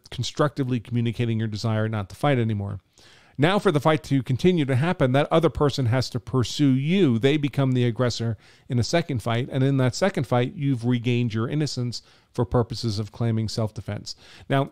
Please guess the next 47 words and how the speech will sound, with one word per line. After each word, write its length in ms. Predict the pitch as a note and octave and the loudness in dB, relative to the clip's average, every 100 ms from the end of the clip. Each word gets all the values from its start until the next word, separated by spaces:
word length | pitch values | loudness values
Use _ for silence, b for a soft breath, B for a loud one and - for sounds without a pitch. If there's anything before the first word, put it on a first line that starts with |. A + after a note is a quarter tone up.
| _ | _
anyone 300 | F#3 A3 G3+ | 2 4 6
who 80 | E3 | 6
would 100 | D3 | 8
argue 300 | C#3+ C3+ C3+ | 6 4 2
that 200 | C3 A#2+ | 2 0
Kyle 300 | C#3 C3+ C3 | 0 0 2
was 200 | B2+ G2+ | 0 0
the 120 | B2+ | 0
initial 320 | A#2 C3 A#2+ | 0 0 -2
aggressor 460 | G#2+ E3 F#3 B2 B2+ | 0 0 2 0 0
would 200 | B2+ B2 | -2 0
then 140 | F#3 | 2
have 160 | F3 D#3 | 0 0
to 80 | C3+ | -2
overcome, 680 | C#3 A#2+ A#2 A#2 G#2+ B2 D3+ b b b | -2 -2 -4 -4 -4 -4 -10 b b b
uh, 80 | A#2+ | -2
the 160 | A#2+ D#3+ | 2 4
argument 440 | C3+ C3 C3 A#2+ | 2 2 0 0
of 60 | A2+ | -2
the 80 | |
defense 420 | A2 - A#2 C3+ - | -6 -4 -4 -2 -2
that, 180 | C3+ | 0
well, 180 | D3 D3 | 0 0
even 220 | G3+ E3 | 0 0
if 80 | C#3 | 0
he 100 | C3 | 2
was 240 | C#3+ G#3 F3 | 2 2 0
the 100 | C#3 | -2
initial 320 | C3 - A#2+ | -2 -2 -4
aggressor, 480 | A2 E3+ - B2 A#2 b b _ | 0 -2 0 -4 -4 b b _
in 180 | D#3+ C#3 | 2 6
both 260 | G3 G#3 | 6 4
the 80 | - | 0
parking 360 | - F3 E3 E3+ | 2 2 4 0
lot 340 | D3+ D3+ - | 0 -2 -4
fight 320 | C#3+ C#3+ D3 - - | -2 0 -2 -10 -6
and 300 | F#3 G3 E3+ | -2 -2 -2
the 80 | |
street 420 | - - F3+ G3+ - | -4 0 0 0 -4
fight 380 | C3+ B2+ D3+ - _ | -2 -2 -4 -10 _
confrontation, 760 | - D3 B2 A#2 D#3+ D3 B2 C3 b b b - | -2 -2 -2 -2 -2 -2 -6 -6 b b b -2
uh, 200 | C3 C3+ - _ _ _ _ | 0 0 -4 _ _ _ _
Kyle 320 | - G3+ A3 | 0 4 6
was 160 | D#3+ D3+ | 6 4
in 80 | D3+ | 0
full 240 | - F#3 | 4 4
flight 400 | - G3+ F#3 B2 | 4 2 0 -2